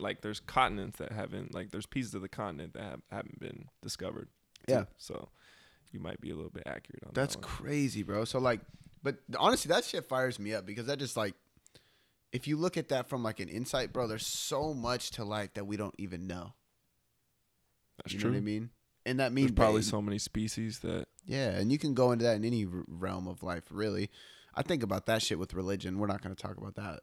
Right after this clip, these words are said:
Speaker 2: on the podcast, but that same thing, like, because there was no recording of shit, just, like, written, like, I don't know, man.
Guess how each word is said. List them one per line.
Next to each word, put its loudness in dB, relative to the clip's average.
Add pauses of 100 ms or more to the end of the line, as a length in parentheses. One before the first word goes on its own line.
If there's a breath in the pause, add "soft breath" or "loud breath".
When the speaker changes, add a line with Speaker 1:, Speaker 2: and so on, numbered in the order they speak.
(120)
Speaker 2:
on -6
the -10
podcast, -6
but -6 (800 soft breath)
that 4
same 0
thing, 0
like, -4
because -4 (320)
there 2
was -2
no 2
recording 0
of 0
shit, 0
just, -6
like, -8
written, -2
like, -6 (1500)
I -12
don't -10
know, -6
man. -8